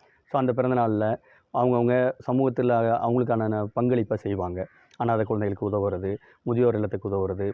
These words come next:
உடல் ஊனமுற்றோருக்கு உதவு-, உதவுறது, இது மாதிரி நிறைய விஷயங்கள் அவங்கவங்க நிலைமைப்படி பண்ணுவாங்க. So, அந்த வகையில நான் அடிக்கடி யோசிக்கிறது உண்டு. So, முன்னூத்தி அறுபத்தஞ்சு நாளும்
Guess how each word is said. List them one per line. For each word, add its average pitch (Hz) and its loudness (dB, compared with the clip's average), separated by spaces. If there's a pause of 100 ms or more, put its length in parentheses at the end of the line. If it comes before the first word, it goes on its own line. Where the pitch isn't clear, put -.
(160)
உடல் 127 2
ஊனமுற்றோருக்கு 104 -2
உதவு-, 101 -2
உதவுறது, 98 -2 (100)
இது 127 -6
மாதிரி 151 -2
நிறைய 135 2
விஷயங்கள் 143 0
அவங்கவங்க 123 0
நிலைமைப்படி 107 -2
பண்ணுவாங்க. 92 -8 (600)
So, - -2
அந்த 113 2
வகையில 127 4
நான் 123 2
அடிக்கடி 117 2
யோசிக்கிறது 107 0
உண்டு. 101 -2 (460)
So, 135 2
முன்னூத்தி 143 4
அறுபத்தஞ்சு 113 0
நாளும் 127 0